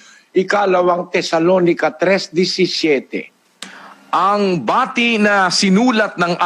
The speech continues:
Speaker 2: aking sariling kamay, akong si Pablo, na siyang tanda sa bawat sulat, gayon sumusulat ako.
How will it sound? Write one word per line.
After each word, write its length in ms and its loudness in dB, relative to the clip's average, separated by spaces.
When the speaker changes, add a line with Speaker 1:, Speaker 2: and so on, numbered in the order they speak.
Speaker 2:
aking 240 -2
sariling 640 -2
kamay, 640 -2
akong 640 2
si 240 -2
Pablo, 720 -2
na 240 0
siyang 720 0
tanda 800 -2
sa 240 -2
bawat 480 -2
sulat, 720 0
gayon 800 0
sumusulat 960 0
ako. 400 -2